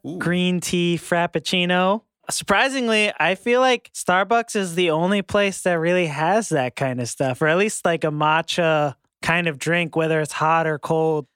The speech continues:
Speaker 2: I don't normally see any other coffee shops offer, like, a matcha green tea anything.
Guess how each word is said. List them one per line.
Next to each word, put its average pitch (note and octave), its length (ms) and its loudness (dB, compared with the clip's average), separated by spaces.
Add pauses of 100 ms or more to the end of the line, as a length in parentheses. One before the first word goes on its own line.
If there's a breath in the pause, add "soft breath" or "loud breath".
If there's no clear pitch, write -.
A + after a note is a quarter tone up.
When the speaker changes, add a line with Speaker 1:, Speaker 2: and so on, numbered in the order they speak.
(140)
Speaker 2:
I D3 80 0
don't F#3+ 340 0
normally E3+ 540 0
see D#3+ 380 -2
any D#3 280 -2
other D#3 240 0
coffee D3+ 420 -4
shops C#3 680 -4 (300)
offer, C3+ 520 -2
like, C3 220 -4
a C3+ 60 -2
matcha C3 420 -2
green C3 340 -4
tea B2+ 440 -2
anything. A#2+ 520 -4